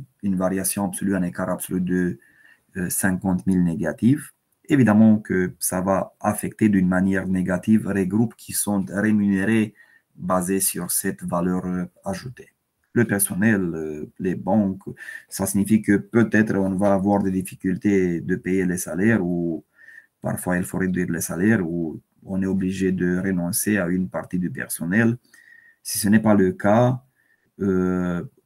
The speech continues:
en tout cas, on va payer moins d'impôts. Et je pense que la partie qui est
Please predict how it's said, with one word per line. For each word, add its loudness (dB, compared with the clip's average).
en 0
tout -2
cas, 2
on -2
va -2
payer 4
moins 0
d'impôts. -2
Et 0
je -2
pense 0
que 2
la 0
partie 0
qui -2
est -2